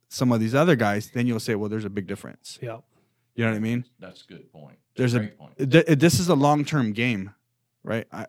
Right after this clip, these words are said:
Speaker 1: I, I don't need to take it all right now. So, and I have to teach our team to be better. I, I, everything I teach, I tell them all the time, "Guys,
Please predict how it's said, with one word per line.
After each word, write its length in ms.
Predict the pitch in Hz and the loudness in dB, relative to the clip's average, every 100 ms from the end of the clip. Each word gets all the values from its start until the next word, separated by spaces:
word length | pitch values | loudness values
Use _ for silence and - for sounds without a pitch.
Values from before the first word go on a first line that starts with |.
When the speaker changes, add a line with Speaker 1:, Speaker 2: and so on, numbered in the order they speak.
| - | -16
Speaker 1:
I, 60 | - _ - | -20 _ -2
I 60 | |
don't 160 | 143 123 | -2 2
need 160 | 127 135 | 2 4
to 80 | 110 | 2
take 240 | - 113 | 0 0
it 60 | 101 | 0
all 160 | 110 | -2
right 180 | 104 95 | -4 -8
now. 380 | 92 120 95 92 _ _ _ _ _ | -6 -4 -4 -8 _ _ _ _ _
So, 220 | - 127 | 0 4
and 100 | 123 | 6
I 40 | 139 | 4
have 180 | 147 | 2
to 80 | 120 | 0
teach 200 | - 127 | 0 0
our 100 | 104 | 0
team 500 | 101 - 165 127 110 - _ _ _ _ | -2 0 2 2 0 -4 _ _ _ _
to 100 | - | -4
be 100 | 113 | -2
better. 460 | 101 143 107 98 - | 2 2 2 -2 -6
I, 100 | 117 | -6
I, 280 | - 113 - _ _ - _ _ _ | -6 -8 -10 _ _ -20 _ _ _
everything 240 | 127 151 | 0 2
I 80 | 131 | 2
teach, 160 | 113 120 | -2 -4
I 100 | 92 | -6
tell 180 | - 107 | -6 -6
them 100 | 101 | -6
all 60 | |
the 100 | 98 | -6
time, 220 | 104 92 107 - | -8 -10 -12 -10
"Guys, 320 | 98 92 | -8 -8